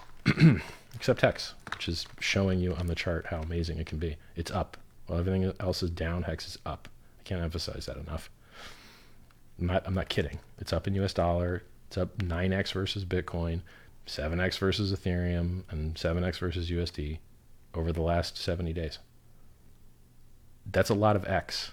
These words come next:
in a short-ass time. And this is the bull-, like, the most bearish environment I've ever lived through.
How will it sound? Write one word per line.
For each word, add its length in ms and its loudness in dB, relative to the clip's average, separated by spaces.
in 80 -2
a 60 0
short-ass 480 0
time. 320 -6
And 120 0
this 200 2
is 260 0
the 240 -2
bull-, 460 0
like, 260 -2
the 180 -6
most 300 -4
bearish 340 4
environment 460 0
I've 100 -2
ever 260 -4
lived 260 -2
through. 220 -6